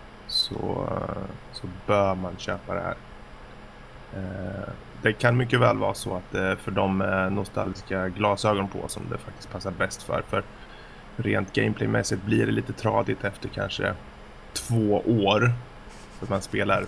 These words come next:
från nittonhundra, vad är det, nittonhundrasexton eller någonting till nittonhundrasjutton, eller från nittonhundra, jag vet, kommer inte ihåg vilka årtal det var. Det får väl någon rätta oss, eller någon av er kanske vet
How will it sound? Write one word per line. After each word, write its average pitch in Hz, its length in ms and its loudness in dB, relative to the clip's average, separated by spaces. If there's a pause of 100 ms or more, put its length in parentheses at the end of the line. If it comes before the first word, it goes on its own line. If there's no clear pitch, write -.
från 104 180 -4
nittonhundra, 101 480 -4 (840)
vad - 160 -2
är - 40 -2
det, - 40 -8
nittonhundrasexton 107 1700 -2
eller 123 120 4
någonting 123 540 0
till 123 120 0
nittonhundrasjutton, 120 1600 -2
eller 120 220 4
från 123 160 -4
nittonhundra, 123 380 0 (360)
jag 120 80 0
vet, 127 260 4
kommer 135 160 4
inte 120 120 2
ihåg 117 200 4
vilka 98 180 -4
årtal 107 360 2
det - 60 -2
var. 95 140 0 (340)
Det 104 200 4
får 107 280 -4
väl 98 100 0
någon 101 260 0
rätta 98 300 -2
oss, - 280 -4 (200)
eller 107 160 -2
någon 107 180 -2
av 107 160 -2
er 110 140 -4
kanske 113 200 -6
vet 110 80 -8